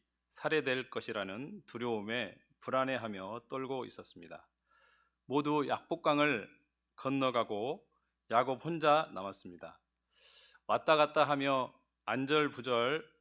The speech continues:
못하고 잠도 이루지 못한 채 무슨 일이 일어날지 궁금해하며, 아, 불길한 예감으로 가득 차 있는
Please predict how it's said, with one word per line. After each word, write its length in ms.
못하고 680
잠도 480
이루지 260
못한 380
채 340
무슨 440
일이 220
일어날지 800
궁금해하며, 880
아, 60
불길한 520
예감으로 720
가득 340
차 120
있는 460